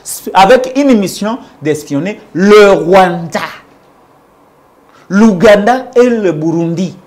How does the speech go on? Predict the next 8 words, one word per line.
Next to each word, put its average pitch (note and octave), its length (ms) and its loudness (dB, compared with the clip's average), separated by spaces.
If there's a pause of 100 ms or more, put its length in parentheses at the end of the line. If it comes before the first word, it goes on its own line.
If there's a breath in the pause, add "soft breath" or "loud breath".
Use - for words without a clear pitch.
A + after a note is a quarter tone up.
(200)
Musana G#3+ 320 -4
bango E3 280 0
yango D#3+ 260 0
wana. D#3 380 -2 (440)
Faut G3 120 -2
infiltrer F#3 560 -2
bango. D#3 400 -4 (2000)
Ozomona ? C4+ 380 2